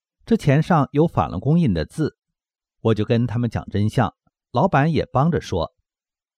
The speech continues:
只要是真钱就行了，有字怕什么？现在到处都通用，他们的钱法轮功真相币又整齐又干净，又不差数，又不要手续费，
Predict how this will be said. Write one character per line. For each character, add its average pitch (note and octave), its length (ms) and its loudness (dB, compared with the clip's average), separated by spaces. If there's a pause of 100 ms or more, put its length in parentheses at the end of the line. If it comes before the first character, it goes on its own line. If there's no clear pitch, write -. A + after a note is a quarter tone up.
(120)
只 B2 120 2
要 A#2 140 4
是 A2+ 140 -4
真 E3+ 220 4
钱 F2 320 -2
就 G2+ 140 -2
行 - 240 -10
了， G2 240 -2 (160)
有 G#2+ 160 0
字 G3 240 2
怕 - 220 -4
什 C#2 180 -12
么？ D2 160 -8 (480)
现 A#2+ 220 2
在 A2+ 160 2
到 A2 240 0
处 - 160 -8
都 F#2+ 120 -4
通 B2 260 0
用， C#3+ 200 0 (480)
他 F#3 160 0
们 G#3 80 4
的 D#3+ 80 2
钱 G2 400 -4 (100)
法 F#2+ 140 0
轮 F2 140 -4
功 F3 180 0
真 F3 180 0
相 F#2+ 220 -4
币 C#3+ 260 -4 (140)
又 A#2 180 4
整 F#2 260 -6
齐 F#2 340 -8
又 A#2+ 140 0
干 B2 280 -2
净， C3+ 200 -4 (240)
又 A#2 120 0
不 - 100 -6
差 E2+ 220 -10
数， - 280 -6 (420)
又 G3 140 4
不 F3+ 100 0
要 F3 140 0
手 - 180 -8
续 - 160 -8
费， D3 240 -4